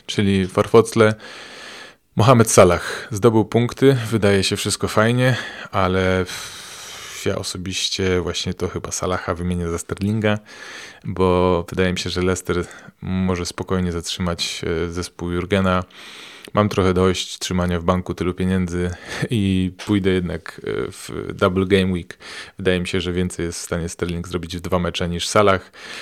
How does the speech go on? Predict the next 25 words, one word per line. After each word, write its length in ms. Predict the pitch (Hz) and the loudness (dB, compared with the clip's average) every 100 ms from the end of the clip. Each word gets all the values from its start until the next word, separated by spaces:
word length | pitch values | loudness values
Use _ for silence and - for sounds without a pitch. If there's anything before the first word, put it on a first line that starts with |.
| - | -2
Mam 120 | 117 | 2
jeszcze 220 | 113 - | 4 4
wildcarda, 600 | 101 95 - 101 101 95 | 6 4 4 4 4 4
więc 480 | 87 87 87 - - - | 2 -2 -6 -8 -12 -4
prawdopodobnie 600 | 95 87 92 95 92 95 | -2 0 2 2 4 4
na 100 | 92 | 2
te 180 | - 92 | 2 -2
potem 380 | 95 95 92 | -2 0 0
mecze 300 | 92 92 95 | 2 0 0
z 100 | 90 | -2
Sheffield, 480 | - 92 - 95 87 | 0 -2 0 -2 -2
Fulham 480 | - 95 95 92 90 - - - - | -4 2 4 4 0 -6 -20 -20 -6
i 100 | 107 | 0
Wolves, 600 | 95 92 95 92 - - - 101 | 2 4 4 2 -2 -8 -6 0
e, 800 | 92 90 87 87 87 87 - - _ _ _ _ _ - | 2 2 2 2 0 -2 -8 -20 _ _ _ _ _ 0
Faraon 420 | 98 95 92 90 | 4 6 4 2
wróci, 480 | 98 104 - 101 95 - - | 2 2 2 0 0 -4 -4
ale 420 | 95 90 90 90 | 0 2 0 0
na 160 | 90 | -2
tę 180 | 87 101 | 0 0
kolejkę 480 | 98 98 95 95 98 92 90 90 - - | 2 0 0 0 0 0 0 -4 -14 -10
raczej 300 | 101 98 - | -2 -2 -2
się 100 | - | -8
pożegnamy. 520 | - 92 87 92 120 147 - - - - - - - _ _ | -4 -4 0 0 0 -4 -10 -20 -20 -20 -20 -20 -20 _ _
I 280 | 185 214 | 0 0